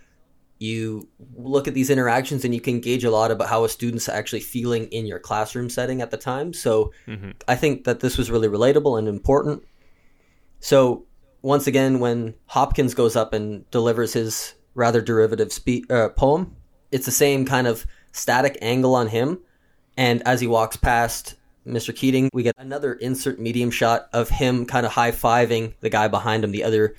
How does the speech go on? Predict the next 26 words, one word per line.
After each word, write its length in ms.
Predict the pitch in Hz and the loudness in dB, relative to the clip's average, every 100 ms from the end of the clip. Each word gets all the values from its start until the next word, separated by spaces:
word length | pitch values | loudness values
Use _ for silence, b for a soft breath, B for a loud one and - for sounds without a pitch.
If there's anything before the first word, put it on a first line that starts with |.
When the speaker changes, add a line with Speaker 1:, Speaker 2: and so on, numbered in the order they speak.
| - | -6
Speaker 1:
cool 360 | - 135 127 | 0 4 2
kid, 220 | - 110 104 | 2 -2 -2
Speaker 2:
Yeah. 160 | 85 - - | -4 -10 -4
Speaker 1:
per 140 | 110 | -4
se. 300 | - 101 120 110 | -2 -2 -2 -4
Speaker 2:
Mm-hmm. 280 | 107 104 101 _ _ _ _ _ - | -8 -8 -10 _ _ _ _ _ 0
Speaker 1:
Uh, 220 | 120 110 - | 2 2 2
and 280 | 139 135 131 | 4 4 4
this 260 | 131 151 | 0 0
is 120 | 170 | 0
important 380 | 156 143 143 135 | 0 4 4 2
because 340 | 123 143 123 - | 0 0 0 0
this 180 | 139 | 0
is 140 | 147 127 | 0 0
where 500 | 127 123 120 117 - _ _ _ - | 2 4 4 2 -2 _ _ _ -6
Mister 220 | 120 - | -6 -2
Keating 260 | 135 131 113 | -2 0 0
actually 320 | 117 - - | -2 -2 -4
interjects, 680 | 110 110 107 131 - - - 117 | -4 -6 -2 -2 -4 -12 -10 -6
and 380 | 117 113 107 - _ _ | -4 -4 -8 -12 _ _
he 420 | - 180 - _ | -8 -8 -8 _
very 300 | 156 156 185 | -2 0 2
well 200 | 175 160 | 4 2
could 280 | - - 139 | 2 2 2
have 360 | 135 131 127 117 | 2 0 0 2
berated 600 | 120 110 110 131 147 | 2 4 4 4 2